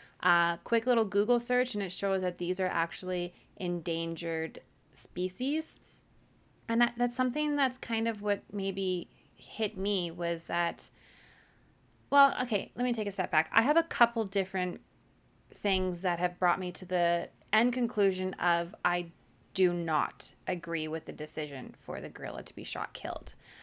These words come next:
I think that maybe, I know that they, um, some people have said, uh, well, I'm looking at from C T V News, Greg Terry, he's the Associate Director of Can-, Canada's Accredited Zoos and, and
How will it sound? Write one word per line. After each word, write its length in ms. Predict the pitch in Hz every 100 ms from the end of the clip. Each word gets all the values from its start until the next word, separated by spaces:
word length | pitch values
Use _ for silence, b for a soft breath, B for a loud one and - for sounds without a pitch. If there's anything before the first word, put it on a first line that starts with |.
| B B B B _
I 120 | 202 196
think 240 | 214 196
that 160 | 202 190
maybe, 480 | 190 185 185 180 -
I 80 |
know 160 | 190 202
that 160 | 214 208
they, 320 | 202 190 175
um, 380 | 180 170 170 175
some 200 | 185 170
people 280 | 185 180
have 160 | 165 170
said, 520 | - 165 160 160 156 - _ _
uh, 460 | 160 151 151 151 151 - - -
well, 140 | 190
I'm 140 | 190 190
looking 320 | 196 208 208
at 140 | 208
from 440 | - 190 180 175 -
C 220 | - 175
T 180 | 170 160
V 120 | 165
News, 540 | 151 151 151 151 - B B B B B - 175
Greg 400 | - 170 165 160
Terry, 680 | 165 - 180 160 160 156 -
he's 220 | - 170
the 100 | 156
Associate 480 | 160 - 165 - 165
Director 360 | 170 156 - 160
of 100 | 151
Can-, 300 | - 156 -
Canada's 400 | - 190 190 185
Accredited 500 | 180 - 165 160 156
Zoos 280 | - 160 156
and, 160 | 156 -
and 300 | - 156 151